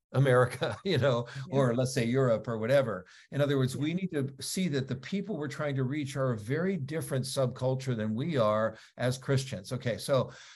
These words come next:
Speaker 1: w-, one of the keys to missiology is understanding the kingdom longings of the people you're seeking to reach.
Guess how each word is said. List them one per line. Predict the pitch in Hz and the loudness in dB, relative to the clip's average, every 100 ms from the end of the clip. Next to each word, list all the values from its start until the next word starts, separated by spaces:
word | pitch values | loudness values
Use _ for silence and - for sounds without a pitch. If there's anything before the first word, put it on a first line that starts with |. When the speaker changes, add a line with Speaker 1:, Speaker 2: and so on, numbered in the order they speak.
| - - | -18 -12
Speaker 1:
w-, | 139 - _ _ | -12 -12 _ _
one | 156 151 196 | -4 2 2
of | 208 | 2
the | |
keys | 131 - 226 226 208 - | -4 -6 -4 -2 -2 -4
to | - 156 | -6 -4
missiology | 151 135 143 147 240 247 120 120 | -4 -2 -2 0 2 2 2 0
is | 127 135 | -2 -2
understanding | 139 156 - - 185 214 190 135 120 127 | -4 -4 -6 -6 -4 -2 0 0 0 -2
the | 127 | -4
kingdom | 135 - 180 175 165 147 | -6 -4 -2 0 -2 -2
longings | 135 135 147 123 113 107 | 0 0 0 -2 -2 -4
of | 117 | -6
the | 110 | -6
people | - - 147 139 | -8 -8 -8 -6
you're | 135 123 | -4 -4
seeking | - - 131 135 127 | -6 -6 -8 -4 -6
to | 120 | -4
reach. | 113 107 95 - - | -4 -4 -6 -14 -20